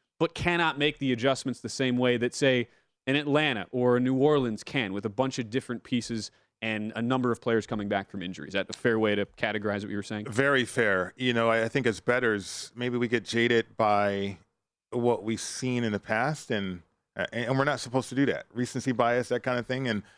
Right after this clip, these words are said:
Speaker 2: uh, where a team's going. I mean, I know as a player in the league,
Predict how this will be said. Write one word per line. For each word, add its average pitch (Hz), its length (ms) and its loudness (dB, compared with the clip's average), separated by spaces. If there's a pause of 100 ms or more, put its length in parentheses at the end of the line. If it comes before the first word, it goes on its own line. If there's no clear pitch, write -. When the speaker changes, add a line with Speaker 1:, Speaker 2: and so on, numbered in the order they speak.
(200)
Speaker 2:
uh, 117 100 -2
where 151 180 4
a 147 60 4
team's 147 240 -6
going. 143 180 4
I 123 40 0
mean, 123 140 -2
I 123 160 2
know 143 260 4
as 123 120 0
a 113 40 -2
player 135 520 4
in 120 120 2
the 117 60 -2
league, 120 380 -6